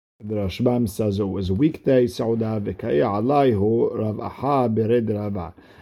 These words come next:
And Rav Aha Bered Rava was the waiter. Amemor Barich Al Kol Kasa V'Kasa. Amemor made a bracha on every cup that came to him during the Seudah.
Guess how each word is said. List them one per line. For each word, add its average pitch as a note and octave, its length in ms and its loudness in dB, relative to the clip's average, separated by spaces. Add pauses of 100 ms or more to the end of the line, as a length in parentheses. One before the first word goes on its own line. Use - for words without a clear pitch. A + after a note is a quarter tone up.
And A#2+ 140 -2
Rav C3 180 0
Aha D#3 280 0
Bered C3 360 2
Rava B2+ 320 2
was A2+ 260 0
the A2 80 0
waiter. F#2 340 -4 (340)
Amemor C3+ 540 2
Barich A2+ 360 0
Al G#2+ 200 -4
Kol C#3 300 -2
Kasa A#2 520 -2
V'Kasa. G2 540 -6
Amemor B2+ 440 0
made A2+ 180 0
a G#2+ 60 0
bracha G2+ 520 -2
on G2+ 240 -6
every A#2+ 520 -2
cup - 300 -8
that F#2 220 -10
came C#3 280 -4
to B2+ 80 -2
him A#2+ 200 0
during A#2 240 2
the A2 80 -4
Seudah. G#2+ 640 -2